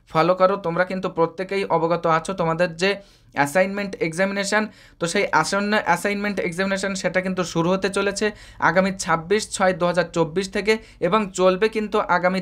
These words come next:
তিন সাত দু হাজার চব্বিশ দুপুর দুটো থেকে স্টার্ট এবং দুপুর দুটোর সময় কিন্তু শেষ হবে। তো যাই হোক, এই অ্যাসাইনমেন্ট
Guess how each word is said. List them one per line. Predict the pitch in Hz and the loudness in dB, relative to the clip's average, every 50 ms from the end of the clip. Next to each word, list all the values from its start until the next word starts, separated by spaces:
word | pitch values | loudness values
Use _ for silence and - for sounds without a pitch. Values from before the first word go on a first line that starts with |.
| 185 - | -4 -4
তিন | 185 185 202 214 | -6 -4 -4 -4
সাত | 208 - 202 185 | -2 -2 -2 -2
দু | 160 151 165 165 | 0 0 2 2
হাজার | 170 165 185 208 202 - | 2 2 0 -2 -2 -2
চব্বিশ | - 170 165 147 175 208 226 - - _ - _ _ 135 | -2 -2 0 2 2 0 0 0 -6 _ -18 _ _ -6
দুপুর | 131 160 180 180 208 220 | -2 0 2 4 4 4
দুটো | 202 160 151 175 180 190 208 | 4 4 0 0 0 0 -2
থেকে | 190 208 175 180 175 - 151 | -4 -4 -2 -2 0 0 0
স্টার্ট | 156 - - 208 240 247 247 - - _ - | -2 -2 -2 -2 -2 -2 -2 -10 -18 _ -6
এবং | 160 160 190 185 160 | 0 0 2 0 2
দুপুর | 147 170 165 180 180 | 0 0 0 0 -2
দুটোর | 147 143 160 147 180 165 | 0 0 -2 -2 -2 -4
সময় | - - 170 180 202 | -4 -4 -2 -2 -2
কিন্তু | 196 190 165 160 147 202 | -4 -4 -6 -4 -4 -4
শেষ | 196 - - 156 151 - - | -6 0 0 0 0 0 0
হবে। | 120 110 95 82 - - - - - - - _ | -2 -2 -2 -6 -12 -16 -20 -20 -20 -20 -14 _
তো | - 175 | -6 0
যাই | 165 175 196 214 226 | 4 6 6 6 6
হোক, | 214 269 277 277 - - | 4 2 0 0 -2 0
এই | 208 220 226 - - | 0 0 0 -2 0
অ্যাসাইনমেন্ট | 170 180 190 185 - 220 226 226 233 233 240 240 | 0 0 0 0 0 0 0 2 2 2 2 2